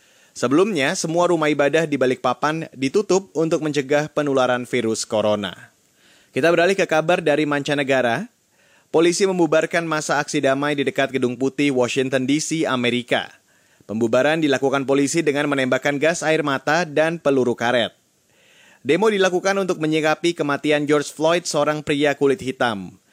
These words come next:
Ia diduga mati setelah ditangkap dan dianiaya polisi di Minneapolis pekan lalu. Ia ditangkap karena diduga menggunakan uang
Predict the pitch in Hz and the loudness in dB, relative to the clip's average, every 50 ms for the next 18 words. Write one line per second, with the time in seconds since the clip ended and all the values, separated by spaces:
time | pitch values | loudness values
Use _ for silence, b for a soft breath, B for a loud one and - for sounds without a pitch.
0 | b b b b - 120 131 147 156 151 147 131 135 123 135 135 131 135 139 135 | b b b b -4 0 2 2 2 2 2 0 0 2 0 0 0 0 -4 -4
1 | - 160 165 156 156 - 143 139 131 127 123 - 143 151 160 - 175 170 - - | -2 -4 -4 -4 -4 -4 -2 -2 -2 -2 -2 -2 -2 -4 -2 -2 -4 -4 -2 -2
2 | 156 160 165 160 156 156 147 147 143 143 139 139 135 143 143 143 139 131 - - | -2 -2 0 2 0 0 2 2 2 2 2 2 2 2 0 0 0 -2 -2 -2
3 | 151 143 135 135 131 127 127 139 147 165 170 160 160 - 156 160 175 175 139 117 | -2 -2 0 0 -2 0 -2 -2 -2 0 0 -2 -2 -2 -2 0 0 0 0 -2
4 | - - - 123 - 127 117 117 120 123 127 123 113 98 82 - - _ _ _ | -4 -6 -6 -2 -2 -2 -2 0 0 0 0 0 0 -2 -4 -8 -14 _ _ _
5 | b b b b b b b b b b b 117 139 147 165 143 165 165 165 160 | b b b b b b b b b b b 0 0 0 2 0 0 -2 -2 0
6 | - 180 185 180 - 160 151 139 156 160 160 147 139 131 135 131 131 151 151 160 | 0 0 0 0 0 -2 -2 0 -2 -2 0 0 0 0 0 -2 2 2 2 2
7 | 160 151 139 131 120 123 123 127 127 123 - 131 127 127 117 117 117 113 | 2 -2 -4 -4 -2 -2 -2 -2 -2 -2 -2 -4 -2 -2 0 0 0 -2